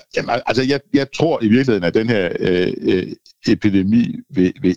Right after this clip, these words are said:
ændre rigtig, rigtig meget, ikke? Og jeg, og jeg tror faktisk, at det, som den historiske erfaring er, det er, hvis du har sådan en, en periode, hvor man, hvor man har bedt, øh, borgerne sådan bredt ud i landet om at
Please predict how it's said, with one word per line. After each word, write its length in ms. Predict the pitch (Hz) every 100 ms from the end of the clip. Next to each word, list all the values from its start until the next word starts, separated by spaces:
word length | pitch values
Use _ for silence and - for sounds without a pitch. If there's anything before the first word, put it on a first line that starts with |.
| -
ændre 400 | 92 110 113 78
rigtig, 340 | 85 - 69
rigtig 240 | - - 69
meget, 360 | - 76 76
ikke? 120 | 82
Og 60 | 92
jeg, 160 | 98 104
og 100 | 113
jeg 140 | 107
tror 260 | 127 120 -
faktisk, 380 | 104 - - 90
at 120 | -
det, 100 | 101
som 160 | 117 92
den 160 | 87 98
historiske 440 | 90 120 101 -
erfaring 380 | - 101 78 69
er, 140 | 90 - _ _ _ _ _ 95 113
det 20 |
er, 100 | 113
hvis 120 | 110
du 80 | 107
har 140 | 113
sådan 220 | 113 101 -
en, 60 | 98
en 80 |
periode, 580 | - 95 87 90 110 120
hvor 160 | 101 95
man, 280 | 85 87 - _ _ _ _
hvor 140 | - 98
man 180 | 98 95
har 160 | 87 -
bedt, 420 | 135 117 - - _ _ _ _ _ _ _ _ _ _ _ _ _ -
øh, 300 | - - - - _ _ _ _ _ _ _ _ _ _ _ _ -
borgerne 560 | 101 104 117 135 104
sådan 280 | 101 104 101 -
bredt 240 | 110 120
ud 220 | 113 110
i 40 | 92
landet 300 | 95 107 92
om 120 |
at 60 | 87